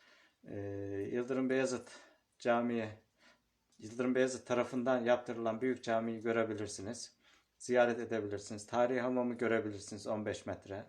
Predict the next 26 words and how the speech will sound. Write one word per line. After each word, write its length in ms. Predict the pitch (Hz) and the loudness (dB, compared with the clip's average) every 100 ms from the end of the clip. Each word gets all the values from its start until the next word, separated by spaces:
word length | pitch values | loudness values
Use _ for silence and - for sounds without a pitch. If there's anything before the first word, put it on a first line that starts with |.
| _ | _
buraya 220 | 107 104 | -2 0
geldiğinizde. 640 | 101 104 95 95 92 113 110 | 2 4 2 0 -8 -10 0
Kanuni 340 | 117 120 127 | 4 6 4
Sultan 320 | 127 - 131 | 0 -2 0
Süleyman 440 | 120 123 123 123 120 | 0 4 4 6 6
Camisi'ne 460 | 120 120 - 117 | 6 4 2 -4
gidebilirsiniz 720 | 113 110 104 101 98 101 104 - | -2 -2 -2 -4 -6 -8 -10 -8
yüz 120 | 104 | 2
elli 200 | 104 98 | 2 2
metre. 420 | 95 90 - 101 - - - - - - - _ - | -2 -4 -4 -4 -8 -20 -20 -20 -20 -20 -20 _ -6
Ee, 920 | 98 98 101 101 98 95 95 92 - _ - | -2 0 0 0 0 -2 -2 -6 -10 _ 2
ayrıca 560 | 120 131 127 131 127 | 4 4 4 2 2
tarihi 380 | - 120 123 127 | 6 6 8 2
Saat 360 | - 127 131 - | 4 4 4 2
Kulesi'ni 400 | 127 123 135 127 | 0 0 -2 2
görebilirsiniz. 960 | 127 123 117 117 - 127 120 - - - | 6 6 6 0 0 -2 -2 -6 -8 -8
Bin 100 | 113 | -6
sekiz 400 | - 123 127 117 | 0 0 0 -2
yüz 140 | 113 | 0
doksan 300 | 117 110 127 | 0 0 0
yılında 360 | 120 117 117 123 | 2 2 4 6
yapılmış 540 | 120 120 107 104 - | 6 4 -4 -4 -8
bu 60 | 107 | -2
ca-, 400 | 117 110 113 113 | 6 6 6 0
e, 400 | 101 101 101 117 | 0 0 -2 -4
şey, 300 | - 107 | 0 0